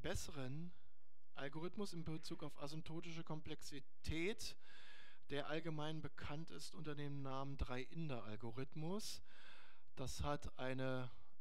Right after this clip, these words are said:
einfache, profane Erklärung, warum der so heißt. Warten Sie mal, irgendwo gibt's hier den Be-, ja. Wenn Sie, hier unten sehen Sie die drei Namen. Und nicht in jedem Ku-,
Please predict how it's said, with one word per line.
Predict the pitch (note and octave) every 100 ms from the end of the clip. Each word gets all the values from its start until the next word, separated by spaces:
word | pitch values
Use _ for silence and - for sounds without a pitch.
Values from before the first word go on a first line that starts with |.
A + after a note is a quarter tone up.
| -
einfache, | C3+ D3 - C#3+ - D3 C#3 C3 C3+ C3 -
profane | C3+ B2+ - B2 C3 B2+ B2+ B2+ - - - - - - - - - -
Erklärung, | C3+ - C#3+ C#3+ D#3+ F#3 D#3
warum | C#3+ D#3+ D#3
der | C#3+ C#3
so | C#3+ D3+ D#3+ E3 -
heißt. | C3+ E3 G3 - - - - -
Warten | - - D3
Sie | D3
mal, | C3 C3
irgendwo | D3+ E3+ F3 - C#3 D3 D#3+ F3 F#3+ F3+ - -
gibt's | D3+ -
hier | F#3
den | E3+
Be-, | D#3+ C#3+ - D3 C#3+
ja. | C3+ A2+ - - - - - D3+
Wenn | D3+
Sie, | D#3
hier | E3+ F3+
unten | G3+ F#3 E3
sehen | D#3 D#3
Sie | D3+
die | C#3
drei | B2+ B2+ B2+
Namen. | B2 A#2+ D#3+ A#3+ A3+ - - - - - - - - - -
Und | - D#3+ D#3+ D#3+ E3 E3+ F3 -
nicht | F3 F#3 F#3
in | E3+
jedem | D3 G3 F#3+ F#3
Ku-, | -